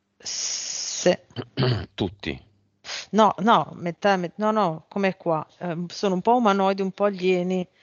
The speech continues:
Speaker 1: No, no, no, più o meno le interferenze funzionano allo stesso modo, è solo lo strumento che utilizzano che è diverso. A
Speaker 2: Quindi non
Speaker 1: seconda
Speaker 2: ci
Speaker 1: che
Speaker 2: sono esseri umani che sono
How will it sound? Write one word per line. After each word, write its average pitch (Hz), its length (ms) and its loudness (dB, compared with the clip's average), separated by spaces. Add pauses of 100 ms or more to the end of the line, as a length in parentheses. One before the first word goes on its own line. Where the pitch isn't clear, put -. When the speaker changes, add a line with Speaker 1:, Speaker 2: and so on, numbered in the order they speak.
(1120)
Speaker 1:
No, - 120 -6
no, 175 160 -4
no, 170 200 -4
più - 200 2
o - 20 6
meno 262 240 6
le 185 100 4
interferenze 196 840 2
funzionano 175 540 0
allo 160 140 -2
stesso - 380 -6
modo, 160 220 -2
è 165 80 0
solo 226 380 4
lo 185 120 4
strumento 180 580 -2
che 190 100 -4
utilizzano 151 720 -4
che - 140 -6
è 151 40 -2
diverso. - 560 -12 (880)
A - 0 -
Speaker 2:
Quindi 131 280 4
non 98 140 2
Speaker 1:
seconda 165 100 0
Speaker 2:
ci - 40 2
Speaker 1:
che - 60 2
Speaker 2:
sono 80 460 -2 (200)
esseri 90 460 -4
umani 80 420 -6
che 85 120 -10
sono 78 600 -4